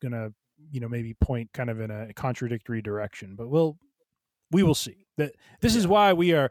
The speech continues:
Speaker 1: adjudicating.
Speaker 2: Well, I, and, and just to break in here for a second, I think the, the redef-, the redefinition or the redefinitionating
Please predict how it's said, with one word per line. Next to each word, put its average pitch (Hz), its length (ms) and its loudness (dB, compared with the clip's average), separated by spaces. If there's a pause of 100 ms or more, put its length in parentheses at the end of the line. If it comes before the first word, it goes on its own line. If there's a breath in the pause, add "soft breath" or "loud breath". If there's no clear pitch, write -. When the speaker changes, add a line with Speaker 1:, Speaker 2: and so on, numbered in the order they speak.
(140 loud breath)
Speaker 1:
adjudicating. 127 540 -6 (120)
Speaker 2:
Well, 139 120 2
I, 220 300 0
and, 143 120 -2
and 143 180 -4
just 208 180 0
to 131 140 -4 (100)
break 117 220 -4
in 110 120 -6
here 101 140 -6
for 98 100 -10
a 95 40 -8
second, 95 380 -4
I 185 140 -4
think 226 260 -6
the, 104 460 -6
the 95 220 -10 (120)
redef-, 117 480 -8
the 101 140 -8
redefinition 104 1000 -6
or 95 120 -8
the 87 240 -10 (100)
redefinitionating 104 1040 -6